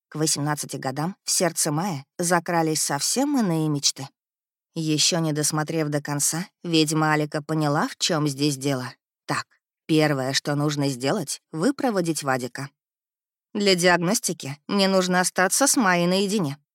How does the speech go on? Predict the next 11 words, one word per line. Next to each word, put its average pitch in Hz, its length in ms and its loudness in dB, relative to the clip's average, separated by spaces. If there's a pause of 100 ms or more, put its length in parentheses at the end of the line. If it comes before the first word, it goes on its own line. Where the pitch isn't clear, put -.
(440)
заявила 147 540 0
колдунья. 175 600 -2 (340)
Клиент 160 460 -2
пытался 170 460 -4
что-то 190 340 -4
возразить, 196 600 -2 (100)
но 165 220 2
Алика 240 320 0
настояла 160 520 0
на 156 100 -2
своём. 143 420 -4